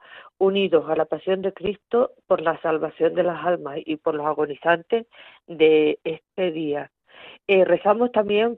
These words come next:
por los capellanes y sacerdotes que asisten a los agonizantes para que el Espíritu Santo los ilumine, por ejemplo, en los hospitales, la gente que es reacia a confesarse,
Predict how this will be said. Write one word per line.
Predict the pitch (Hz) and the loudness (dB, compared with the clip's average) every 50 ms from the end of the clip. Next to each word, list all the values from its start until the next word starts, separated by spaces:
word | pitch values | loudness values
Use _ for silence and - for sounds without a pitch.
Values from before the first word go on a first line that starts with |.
| _ - | _ 0
por | 202 190 | 0 0
los | 175 156 - | 0 -2 -4
capellanes | - 175 156 - 156 165 165 208 202 196 185 180 165 | -4 -4 -2 0 -2 0 2 2 2 2 2 -2 -8
y | |
sacerdotes | - - 160 151 - 156 139 - 180 196 196 - - 180 190 180 _ _ - - - _ _ - | -8 -10 -12 -8 -4 -4 -2 2 2 2 2 0 -2 -4 -4 -4 _ _ -20 -20 -20 _ _ -6
que | - | -6
asisten | 160 156 - - 220 175 - - 175 160 147 156 | -6 -4 -4 -6 -8 -8 -6 -2 -2 -2 0 0
a | 165 | 0
los | 151 151 143 | 0 0 -2
agonizantes | 156 151 143 151 147 147 143 - - 202 202 185 175 _ - 190 180 _ - - - - - _ _ | -2 -2 -2 -2 -4 -4 -6 -4 0 0 0 0 -2 _ -6 -6 -6 _ -14 -20 -20 -20 -20 _ _
para | - 160 160 156 | -2 0 0 0
que | - 165 | -2 -4
el | 156 151 | -6 -6
Espíritu | - - 208 202 196 - 214 196 | -6 -6 -4 -4 -4 -4 -6 -4
Santo | - 208 202 175 - - 165 | -2 0 -2 0 0 -2 -4
los | 151 147 147 | -4 -4 -8
ilumine, | 151 151 151 147 160 196 196 185 180 | -6 -4 -4 -4 -4 -4 -4 -4 -6
por | - - - | -6 -8 -12
ejemplo, | 143 - 180 180 160 - 165 160 | -12 -8 -8 -8 -4 -2 -2 -2
en | 156 | -2
los | 147 139 | -4 -8
hospitales, | 147 _ - 147 - 180 170 160 160 165 165 - - - - - - - | -12 _ -14 -6 0 2 2 2 2 0 -2 -6 -14 -20 -20 -18 -12 -10
la | 165 143 | -10 -8
gente | - - 175 160 160 - 180 170 | -6 -4 -4 -4 -4 -4 -6 -4
que | - 175 | -4 -4
es | 160 - | -6 -4
reacia | 165 170 175 165 165 175 170 - - - 165 156 156 | -2 0 0 0 0 -2 -4 -6 -8 -6 -4 -4 -4
a | |
confesarse, | - - 156 156 - 151 143 - 180 185 185 170 - - 185 185 | -4 -6 -6 -6 -8 -14 -10 -4 -2 -2 -2 -2 -2 -8 -10 -10